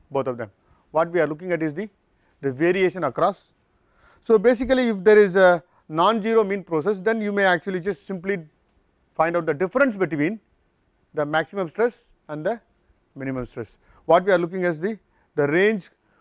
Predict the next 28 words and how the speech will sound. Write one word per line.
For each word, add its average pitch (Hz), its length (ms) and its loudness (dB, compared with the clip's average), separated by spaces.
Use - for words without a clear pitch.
going 180 240 0
from 156 240 -4
here 185 240 2
to 214 300 -6
here, 131 180 -4
that 190 200 2
will 196 120 -2
give 170 160 -10
you 185 120 -2
the, 202 200 0
the 123 80 -20
so 175 180 -6
called, 156 260 0
the 165 100 -4
reason 247 340 -2
why 240 160 2
we 247 120 -4
call 208 220 2
it 196 120 -2
nominal 226 520 0
stress 170 300 -6
range, 180 380 -6
because 165 240 -4
we 180 100 -6
have 185 100 -2
not 202 180 -2
multiplied 185 580 -2
by 190 260 2